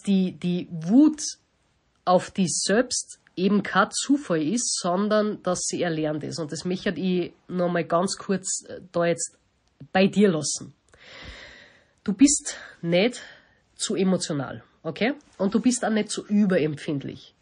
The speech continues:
Du bist aber trainiert worden, deine Wut eben nach innen zum Richten.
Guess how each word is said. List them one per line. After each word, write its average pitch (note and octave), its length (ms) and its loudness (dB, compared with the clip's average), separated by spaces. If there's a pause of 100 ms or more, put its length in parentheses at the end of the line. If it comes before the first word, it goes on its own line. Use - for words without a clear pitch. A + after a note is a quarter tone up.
(140)
Du F#3+ 100 -4
bist G#3+ 420 2
aber F3 300 -2
trainiert E3+ 580 -2
worden, B3 400 0 (520)
deine E3+ 280 0
Wut C4 300 2 (580)
eben G#3 240 2
nach G#3 200 0
innen F#3 300 2
zum D3 180 -6
Richten. - 360 -16